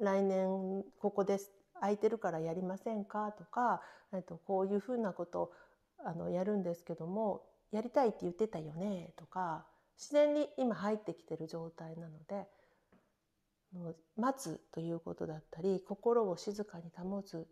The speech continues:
ていうことは、引き寄せの法則とかいろんなのあると思うんですが、そこにつながってるのかななんて思います。それもこれも全部ヨガをしてたからつながってくれたのかなと思います。うん、い、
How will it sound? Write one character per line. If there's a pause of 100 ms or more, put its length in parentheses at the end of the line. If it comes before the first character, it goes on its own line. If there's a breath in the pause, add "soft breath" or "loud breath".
て
い
う
こ
と
は、 (1000 soft breath)
引
き
寄
せ (220)
の
法
則
と (180)
か
い
ろ
ん
な
の
あ
る
と
思
う
ん
で
す
が、
そ
こ
に
つ
な
が
っ
て
る
の
か
な
な
ん
て
思
い
ま
す。
そ
れ
も
こ
れ
も
全
部
ヨ
ガ
を
し
て
た
か
ら (380 soft breath)
つ
な
が
っ
て
く
れ
た
の
か
な
と
思
い
ま
す。 (800 loud breath)
う
ん、
い、